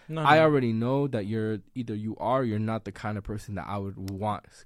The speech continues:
Speaker 2: kind
Speaker 1: But
Speaker 2: of
Speaker 1: how?
Speaker 2: close
Speaker 1: What,
Speaker 2: to me.
Speaker 1: what qualities do you check? I, 'cause I need, maybe some people need to hear this, you
Speaker 2: Yeah.
Speaker 1: know? C-, 'cause, I mean, I'm one of 'em, right?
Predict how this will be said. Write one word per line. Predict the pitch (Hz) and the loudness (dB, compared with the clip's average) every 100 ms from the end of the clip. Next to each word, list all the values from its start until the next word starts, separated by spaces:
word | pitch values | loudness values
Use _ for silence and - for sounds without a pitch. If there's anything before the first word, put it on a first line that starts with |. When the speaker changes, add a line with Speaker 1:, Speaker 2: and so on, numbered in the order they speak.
| - | -10
Speaker 2:
kind | 127 110 | -4 -2
Speaker 1:
But | |
Speaker 2:
of | 98 | -2
Speaker 1:
how? | 139 139 | -2 -2
Speaker 2:
close | 120 | 0
Speaker 1:
What, | 127 | -2
Speaker 2:
to | 92 | -4
me. | |
Speaker 1:
what | 131 127 | -6 -8
qualities | - 131 135 135 113 | -6 -4 -4 -4 -6
do | 107 | -10
you | |
check? | 101 - 120 - | -10 -10 -10 -8
I, | 127 | -10
'cause | - 127 | -4 0
I | 160 | 4
need, | 160 160 - - | 6 4 2 -8
maybe | 120 135 165 156 | 0 2 2 2
some | 156 | 2
people | - 165 151 | 2 0 2
need | 135 143 | 2 2
to | 135 | 0
hear | 117 185 | 0 0
this, | 170 101 - | -2 -6 -8
you | 113 | -4
Speaker 2:
Yeah. | 107 | -2
Speaker 1:
know? | 98 98 - _ - | -2 -4 -12 _ -20
C-, | 156 - 143 | -20 -12 -4
'cause, | 135 123 - | -2 -2 -2
I | |
mean, | 151 143 143 - - - - - | 0 2 0 -4 -18 -20 -20 -8
I'm | - 185 | 6 8
one | 165 143 | 8 6
of | 127 | 4
'em, | 147 | 0
right? | 127 - | 0 0